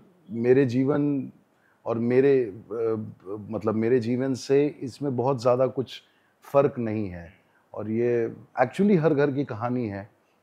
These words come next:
अ, ख़ास करके मुझे लगता है कि इस फिल्म से बहुत ज़्यादा, अ, एनआरआईज़ जो हैं वो रिलेट करेंगे, because,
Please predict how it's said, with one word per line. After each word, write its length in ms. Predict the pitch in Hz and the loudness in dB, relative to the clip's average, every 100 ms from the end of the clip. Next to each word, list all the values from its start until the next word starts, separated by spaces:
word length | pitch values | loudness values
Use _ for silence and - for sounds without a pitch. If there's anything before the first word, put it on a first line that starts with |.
| _ | _
अ, 760 | 92 98 98 95 95 92 92 95 | -10 -6 -4 -4 -4 -6 -8 -6
ख़ास 260 | - 113 - | 0 0 2
करके 440 | 127 107 127 127 107 92 _ _ _ _ - | -2 0 2 2 0 -10 _ _ _ _ -6
मुझे 160 | 113 | 0
लगता 260 | 127 117 151 | 2 2 0
है 160 | 139 131 | 0 0
कि 140 | 139 | -2
इस 340 | 139 127 - | -4 -6 -8
फिल्म 180 | 143 139 | -4 -2
से 140 | 120 139 | -2 -4
बहुत 520 | 104 123 117 185 147 | -4 -4 0 0 0
ज़्यादा, 760 | 160 98 113 120 143 147 135 - _ _ _ _ 98 | -2 0 4 4 4 4 2 -2 _ _ _ _ -8
अ, 140 | 98 - | -8 -4
एनआरआईज़ 640 | 123 139 156 170 175 131 | 0 2 4 6 4 2
जो 120 | 135 | 2
हैं 120 | 131 | 2
वो 120 | 131 127 | 4 4
रिलेट 380 | 117 110 113 | 4 4 4
करेंगे, 400 | 92 101 98 101 | 4 2 4 2
because, 320 | 98 104 113 | 2 2 2